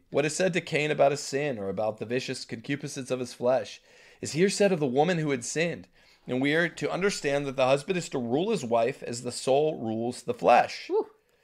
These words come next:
Speaker 1: Saint Thomas makes a highly similar body-soul analogy to the spousal relationship. So you don't want a doormat. I don't know. They're gonna say, "Well, we said doormat." Well, a doormat's not a human. A doormat,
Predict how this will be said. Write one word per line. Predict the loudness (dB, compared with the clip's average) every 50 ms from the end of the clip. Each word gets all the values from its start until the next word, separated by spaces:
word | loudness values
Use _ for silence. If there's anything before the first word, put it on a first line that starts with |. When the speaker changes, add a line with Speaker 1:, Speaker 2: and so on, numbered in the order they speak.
| _ _ _ _ _ _ _ _
Speaker 1:
Saint | -4 -2 0 2 6
Thomas | 6 8 8 6 4
makes | 4 2 2 4 6
a | 8
highly | 8 8 8 4 2
similar | 0 0 0 0 2 2 0 0 -2 -6 _ _ _ _ -10
body-soul | 0 4 4 6 6 4 2 2 2 2 4 2
analogy | 2 2 2 4 4 2 2 -2 -8 -6
to | -6 -4
the | -4 -4
spousal | -4 -4 -4 -2 0 0 0 0 -2 -4 -4 -4 -8 _ _ _ _ _ -4
relationship. | 0 2 2 2 2 0 -6 -8 -8 -8 -10 -8 -2 2
So | 4 4 4 2 -4 -18 _ 0
you | 2 6
don't | 6 8 8
want | 8 8 6
a | 4
doormat. | 2 0 2 2 4 4 4 4 4 4
I | 4 4
don't | 4 2
know. | 0 -2 -4 -14 -2 6 10
They're | 12 12 12
gonna | 12 10 10
say, | 10 10 10 10
"Well, | 10 8 4 4
we | 4 2 2
said | 6 8 8 8 6 2
doormat." | 0 2 2 2 2 0 -2 -4 -2
Well, | -2 -2 -2 -2 -6 _ _ _ _ _ -2
a | -2 0
doormat's | 2 2 0 2 4 2 2 2 0 -2
not | 0 0 0
a | 0
human. | -2 -4 -4 -4 -4 -4 -6 -10 -12 -10
A | -8 -2
doormat, | 2 4 4 6 6 4 4 4 0